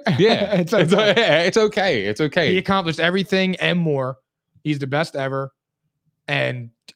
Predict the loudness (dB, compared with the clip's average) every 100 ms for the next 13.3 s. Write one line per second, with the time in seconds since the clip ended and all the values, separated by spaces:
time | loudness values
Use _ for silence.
0 | _ _ -4 -2 0 -2 -4 -4 -4 -4
1 | -2 -2 0 -2 -2 -2 0 0 0 0
2 | 0 -2 -2 -2 -2 -4 -6 -6 -8 -12
3 | _ _ _ _ -8 -8 -8 -6 -6 -10
4 | _ 0 0 2 -2 -2 -4 -6 -10 _
5 | -2 -2 0 -2 -2 -4 -6 -8 _ _
6 | _ _ _ _ _ _ _ _ _ _
7 | _ 0 0 2 0 0 0 0 -2 -2
8 | 0 0 2 0 0 0 0 0 -2 0
9 | 0 -2 -6 -2 0 2 0 2 2 2
10 | 2 2 0 2 4 4 2 0 0 0
11 | 2 2 2 2 0 0 0 2 2 0
12 | 2 0 -2 0 0 0 0 -2 -2 -2
13 | -2 -2 -8